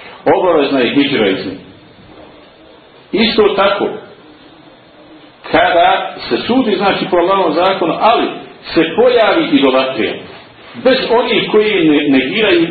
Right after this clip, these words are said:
i osporavaju, niti onih koji mijenjaju stanje.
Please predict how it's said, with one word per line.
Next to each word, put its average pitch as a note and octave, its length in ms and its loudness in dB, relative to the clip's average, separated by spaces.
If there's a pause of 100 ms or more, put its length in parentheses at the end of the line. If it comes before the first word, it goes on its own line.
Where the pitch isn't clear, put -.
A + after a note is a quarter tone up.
i D3+ 80 4
osporavaju, B2 680 0 (1160)
niti - 400 0
onih A3 380 0
koji G3+ 520 -2
mijenjaju D3+ 720 2
stanje. G#2+ 380 0